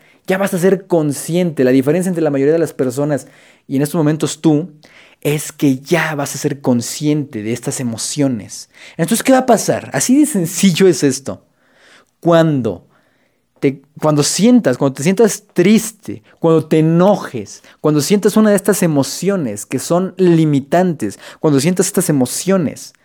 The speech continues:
de baja frecuencia vibratoria, ya las vimos, ya las vimos, cualquiera, estrés, preocupación, incertidumbre, todas esas, tristeza, odio, coraje, enojo, rencor, todas estas,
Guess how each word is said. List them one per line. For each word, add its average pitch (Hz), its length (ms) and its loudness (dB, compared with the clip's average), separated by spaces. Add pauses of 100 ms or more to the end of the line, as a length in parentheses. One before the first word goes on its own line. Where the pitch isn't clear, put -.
(420)
de 135 140 0
baja 160 340 -2
frecuencia 151 720 -2
vibratoria, 131 720 -2 (400)
ya 143 100 2
las 196 160 2
vimos, 175 340 0
ya 143 140 2
las 190 140 4
vimos, 156 260 -2
cualquiera, 131 560 0 (540)
estrés, 170 580 0
preocupación, 143 840 0
incertidumbre, 123 880 0
todas 190 460 2
esas, - 480 -6 (840)
tristeza, - 640 -4 (480)
odio, 143 400 0
coraje, 120 380 -2
enojo, 139 320 0
rencor, 123 320 -2
todas 147 420 0
estas, 131 360 -6